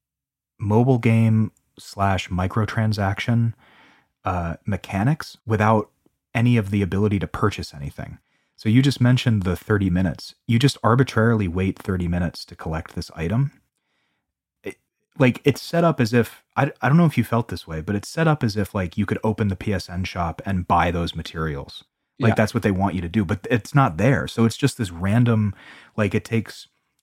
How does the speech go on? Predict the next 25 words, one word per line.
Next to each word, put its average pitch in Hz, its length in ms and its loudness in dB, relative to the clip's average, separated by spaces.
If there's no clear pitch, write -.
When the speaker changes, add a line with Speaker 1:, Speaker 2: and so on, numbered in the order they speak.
Speaker 1:
thirty 127 220 4
seconds 123 420 -2
to - 80 -14
brew 117 180 2
a 113 60 0
potion. 131 400 0
It 82 80 -4
takes 90 200 -8
ten 113 240 0
minutes 110 300 0
to 95 100 -10
harvest 104 500 -2
a, 101 460 -2
a, 98 260 -2
an 110 160 0
herb. 98 340 2
It 85 80 -6
takes - 240 -10
thirty 104 260 0
minutes 104 320 0
to 95 240 -4
take 107 220 -4
something 95 300 -6
from 101 160 -4
the, 95 140 -2